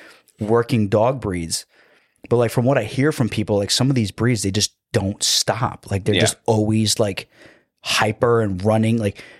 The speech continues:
Speaker 1: when the dachshund comes in the house, they're like, "Okay, we're done. Time to, time to crawl under the covers and go to sleep, you know, and hang out with the family."
Speaker 2: Yeah, mine, mine have their moments,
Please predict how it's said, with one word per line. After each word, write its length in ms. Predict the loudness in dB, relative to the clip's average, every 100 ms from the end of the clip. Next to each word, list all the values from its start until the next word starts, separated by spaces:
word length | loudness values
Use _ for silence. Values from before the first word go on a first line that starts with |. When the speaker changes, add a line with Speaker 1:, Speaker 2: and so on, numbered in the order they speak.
| _
Speaker 1:
when 120 | 0
the 60 | 2
dachshund 400 | 0 -2 -2 0
comes 200 | 0 2
in 80 | 0
the 80 |
house, 420 | 2 0 0 -2 -2
they're 120 | -2
like, 180 | 0 -4
"Okay, 280 | -4 -4 -2
we're 80 | -2
done. 280 | -2 -4 -10 _ _ _ -4
Time 180 | 0
to, 180 | 2 0 -4 -8
time 140 | -2 -2
to 80 | 0
crawl 260 | 0 2
under 140 | 2 0
the 60 |
covers 360 | 2 0 0 -2
and 120 | 0
go 80 | 0
to 60 |
sleep, 320 | 0 -2 -4 -4
you 100 | -2
know, 100 | 0
and 80 | 0
hang 160 | 0 0
out 60 |
with 100 | -2
the 60 | -4
family." 360 | -4 -4 -4 -10 _ -20 -20 -12
Speaker 2:
Yeah, 200 | -2 0
mine, 400 | 2 2 0 0
mine 280 | 0 0 2
have 220 | 0 2
their 120 | 0
moments, 640 | 0 0 -2 -6 -6 -8